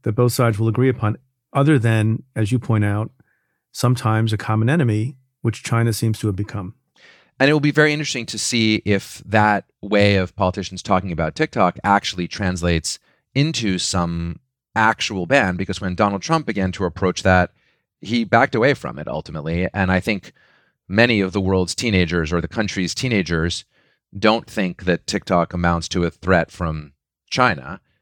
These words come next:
Speaker 2: And in that sense, there may be a mismatch between the political rhetoric on the Hill and public opinion. And it's always interesting to see in those circumstances whether regulation does or doesn't emerge.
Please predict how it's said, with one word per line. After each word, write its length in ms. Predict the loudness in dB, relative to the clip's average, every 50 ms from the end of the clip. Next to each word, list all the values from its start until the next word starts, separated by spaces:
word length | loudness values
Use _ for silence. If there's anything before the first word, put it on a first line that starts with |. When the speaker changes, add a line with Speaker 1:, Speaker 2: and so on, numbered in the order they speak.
| _ _ _ -2
Speaker 2:
And 540 | 0 2 2 2 0 -4 -6 -8 -10 -12 -16 _ _ _ _ _ _ _ _ _ -2
in 140 | 0 2
that 180 | 2 2 2 2
sense, 240 | 0 -2 -2 0 0
there 120 | 0 0
may 160 | 2 0 0
be 120 | 2 0 0
a 60 | 0
mismatch 560 | 2 0 0 0 -2 -2 -2 -2 -4 -6 -8
between 300 | -10 -12 -8 -6 -4 -4
the 80 | -4 -6
political 340 | -6 -4 -4 -4 -2 -2 0
rhetoric 560 | 0 2 2 2 2 2 0 -2 -6 -16 -20 _ _ _ _ _ _
on 160 | -6 -6 -4
the 80 | -4 -2
Hill 420 | 0 2 2 2 2 0 -2 -4 -4 -4
and 500 | -4 -2 -2 -2 -4 -6 -8 -10 -14 -20 _ _ _ _ _ _ _ _
public 240 | -2 0 0 0 -2
opinion. 480 | -6 -6 -6 -6 -4 -4 -4 -4 -4 -6
And 160 | -6 -6 -4
it's 100 | -2 0
always 200 | 0 2 0 0
interesting 300 | -2 -4 -4 -6 -6 -6
to 60 | -6 -6
see 120 | -6 -6
in 80 | -6 -4
those 160 | -6 -6 -6
circumstances 600 | -6 -6 -6 -6 -6 -6 -6 -6 -6 -8 -8 -6
whether 180 | -6 -4 -2
regulation 500 | -2 -2 -2 -2 -2 -4 -4 -4 -6 -6
does 180 | -6 -6 -6 -6
or 60 | -6
doesn't 260 | -8 -8 -10 -10 -12
emerge. 460 | -16 -16 -16 -16 -16 -16 -18 -20 -20